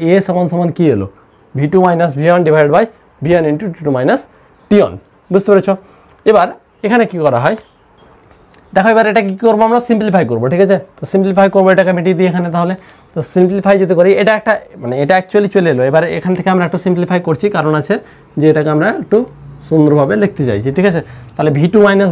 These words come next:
ভি ওয়ানকে কী লিখতে পারি? কোনাকুনি গুণ করলে গামা এ ভি ওয়ান টি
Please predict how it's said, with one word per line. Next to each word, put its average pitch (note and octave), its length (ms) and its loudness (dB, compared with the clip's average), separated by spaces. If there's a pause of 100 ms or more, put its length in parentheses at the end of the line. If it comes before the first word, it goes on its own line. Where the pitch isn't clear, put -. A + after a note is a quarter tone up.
ভি D#3+ 100 2
ওয়ানকে F#3 300 0
কী F#3+ 120 0
লিখতে F3 220 -4
পারি? G#2 140 -2 (520)
কোনাকুনি E3+ 420 0
গুণ F3+ 100 0 (100)
করলে F#3+ 220 4 (840)
গামা D3+ 340 0 (240)
এ - 20 -2 (1040)
ভি C3 200 0
ওয়ান D#3 240 2 (540)
টি C#3+ 80 -6